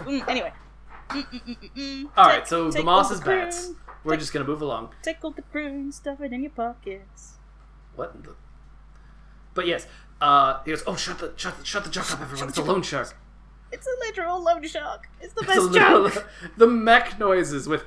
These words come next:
Speaker 2: Maganak.
Speaker 1: Maganak, you owe me a lot of Kroon.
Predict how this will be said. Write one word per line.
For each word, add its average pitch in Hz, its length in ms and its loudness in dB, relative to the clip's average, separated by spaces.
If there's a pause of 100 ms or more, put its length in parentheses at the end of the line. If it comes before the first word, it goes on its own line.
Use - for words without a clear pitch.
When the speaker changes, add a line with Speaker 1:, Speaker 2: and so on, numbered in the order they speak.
Speaker 2:
Maganak. 226 840 10
Speaker 1:
Maganak, 311 760 8 (440)
you 285 160 2
owe - 160 6
me 233 140 2
a 185 100 2
lot 262 180 8
of 262 120 2
Kroon. 233 480 2